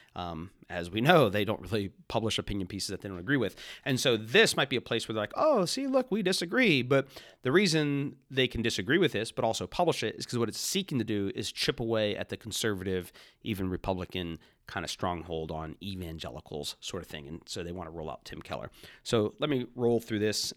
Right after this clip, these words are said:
and I'm just gonna read it, make a few comments here and there, and hopefully it'll help you think through some of these things.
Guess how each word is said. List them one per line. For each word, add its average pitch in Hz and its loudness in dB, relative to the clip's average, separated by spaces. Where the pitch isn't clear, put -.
and 90 -6
I'm 127 -2
just 107 -4
gonna 98 -2
read 120 6
it, 127 2
make 104 -2
a 104 -6
few 98 -6
comments 98 -2
here 101 -4
and 92 -4
there, 90 -2
and 87 -6
hopefully - -8
it'll 87 -2
help - -6
you 92 -6
think - -8
through 90 -10
some 90 -8
of 80 -8
these 78 -12
things. 78 -12